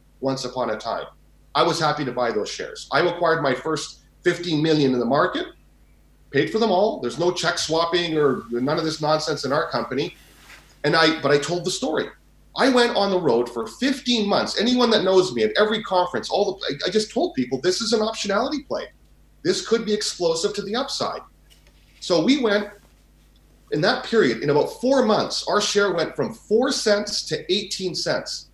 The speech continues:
And I'm getting calls saying, "What's the program? What are you doing? Are you marketing?" I said, "I'm doing nothing. I'm doing nothing." I simply told the story to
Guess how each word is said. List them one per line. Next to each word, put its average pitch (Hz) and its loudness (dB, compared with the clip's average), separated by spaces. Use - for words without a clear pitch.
And 139 0
I'm 254 4
getting 226 2
calls 185 -4
saying, 151 -2
"What's 208 -2
the 190 -6
program? 156 -6
What 190 -6
are 190 -6
you 170 -6
doing? 165 -2
Are 127 -2
you 127 0
marketing?" 170 -2
I 147 -4
said, - -8
"I'm 262 -6
doing 254 -2
nothing. - -6
I'm 214 -6
doing 202 0
nothing." 185 -2
I 127 0
simply 175 0
told 214 -2
the 214 -4
story 175 -2
to 139 -6